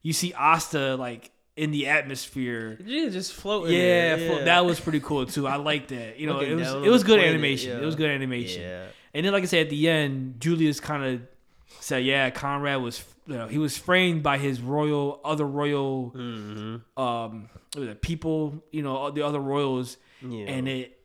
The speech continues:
Speaker 1: and it not only cost him, you know, his seat at the Wizard King, but it cost him his, the life of his,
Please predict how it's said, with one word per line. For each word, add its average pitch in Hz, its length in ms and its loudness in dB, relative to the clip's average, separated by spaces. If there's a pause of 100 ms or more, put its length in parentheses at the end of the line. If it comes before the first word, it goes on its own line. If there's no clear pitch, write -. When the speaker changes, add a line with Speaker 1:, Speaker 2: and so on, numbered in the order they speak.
(320)
Speaker 1:
and 135 160 -10
it 131 120 -6
not 156 180 -2
only 151 220 -2
cost 147 440 -4
him, 127 400 -6
you 139 140 -6
know, 120 140 -4
his 135 380 -4
seat 151 200 -4
at 123 80 -4
the 117 60 -8
Wizard 139 300 -4
King, 120 240 -8
but 117 120 -10
it 113 80 -12
cost 139 340 -6
him 123 120 -8
his, 123 180 -6
the 120 160 -12
life 131 300 -8
of 113 100 -10
his, 110 340 -14